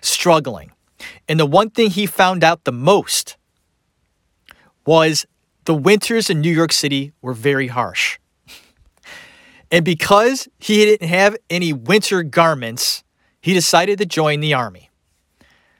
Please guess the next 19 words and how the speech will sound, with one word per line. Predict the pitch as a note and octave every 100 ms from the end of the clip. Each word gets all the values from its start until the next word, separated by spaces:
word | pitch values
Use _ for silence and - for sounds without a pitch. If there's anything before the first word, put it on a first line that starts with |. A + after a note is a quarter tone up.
| _ _ -
I | D3
mean, | E3+ E3 _ -
New | G3+
York | A#3 A3+
City's | - - G3+ G3+ F#3+ -
winters | C3 F3 E3+ C#3 B2 -
was | C#3 C#3+
so | - F3+ F3+ G3+ _
bad | - G3 D#3 G2 - _ _ _ _ - _
that | F3
he | E3+ F#3
joined | B2+ F#3 G3 G#3 G#3 A3+ -
the | - F#3
army, | E3+ D#3 C3+ F2 - _ _ _ - - _
and | E3+ F3
he | G#3
hated | G3+ - G#3 F#3+ C3+ - _
the | D#3 D3+
army | B2 F#2+ E2+ -